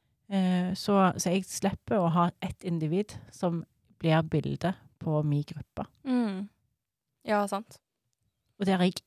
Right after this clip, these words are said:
Speaker 1: jæklig heldig, og det er alle som hører på også, men det skal vi være litt obs på. Når vi er del av en majoritet, og her i Norge en heteronormativ, eh, majoritet, så er det det vi må huske på, at vi har ikke en stereotype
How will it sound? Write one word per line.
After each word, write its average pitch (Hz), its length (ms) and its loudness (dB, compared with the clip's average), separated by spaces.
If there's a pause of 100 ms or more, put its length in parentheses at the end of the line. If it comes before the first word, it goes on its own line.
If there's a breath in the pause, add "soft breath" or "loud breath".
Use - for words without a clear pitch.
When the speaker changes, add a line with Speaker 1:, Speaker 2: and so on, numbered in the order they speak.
Speaker 1:
jæklig 165 640 -2
heldig, 165 420 -2
og 175 140 -6
det 190 100 6
er 202 240 4
alle 160 240 4
som 180 180 0
hører 131 220 2
på 160 160 0
også, 233 180 -2
men 190 240 -6
det 196 120 -6
skal 233 140 -4
vi 240 60 0
være 226 120 2
litt 220 140 -2
obs - 180 -12
på. - 120 -10 (640)
Når 180 200 2
vi 190 80 0 (100)
er 196 220 0
del 180 240 2
av 160 120 4
en 165 80 4
majoritet, 160 680 0 (160)
og 190 160 0
her 175 260 2
i 175 60 -2
Norge 143 240 -4
en 170 100 -2
heteronormativ, 147 720 -2 (180)
eh, 143 380 -2
majoritet, 160 580 -2 (1120)
så - 240 -2 (480)
er 165 100 2
det 160 180 0
det 170 220 2
vi 202 80 2
må 170 140 2
huske 156 280 -2
på, 202 120 -2
at 165 120 -6
vi 180 120 0
har 165 300 0
ikke - 200 -4
en 170 200 0
stereotype 180 720 -4